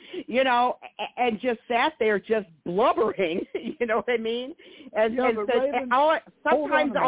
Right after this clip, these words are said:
Speaker 2: minute.
Speaker 1: we can say
Speaker 2: Did
Speaker 1: is, "Lord, help me."
Speaker 2: But did you feel, even though you didn't know what to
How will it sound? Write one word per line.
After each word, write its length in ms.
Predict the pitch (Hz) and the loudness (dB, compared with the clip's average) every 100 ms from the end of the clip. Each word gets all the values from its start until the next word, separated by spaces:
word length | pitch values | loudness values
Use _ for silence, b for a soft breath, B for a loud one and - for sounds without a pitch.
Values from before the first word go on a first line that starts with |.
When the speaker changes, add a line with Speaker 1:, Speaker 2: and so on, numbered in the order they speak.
| 269 | 2
Speaker 2:
minute. 40 | |
Speaker 1:
we 100 | 302 | 0
can 180 | 330 302 - | -4 -4 0
say 120 | 269 | 2
Speaker 2:
Did 140 | 226 | 2
Speaker 1:
is, 60 | 202 | 2
"Lord, 280 | 220 247 285 | 0 0 0
help 240 | 233 226 160 | -2 -2 -4
me." 200 | 127 - _ _ - | -12 -14 _ _ -10
Speaker 2:
But 200 | 147 196 | -2 -2
did 220 | 208 196 156 | -2 -6 0
you 200 | 240 320 - | 2 2 0
feel, 540 | 285 269 240 160 160 - | 0 2 2 0 -4 -10
even 360 | 202 240 240 214 | -6 -6 -6 -6
though 200 | 220 214 | -6 -6
you 200 | 208 208 | -6 -6
didn't 240 | 214 214 | -6 -6
know 140 | 202 | -4
what 240 | 202 196 202 | -2 -2 -4
to 100 | 208 | -10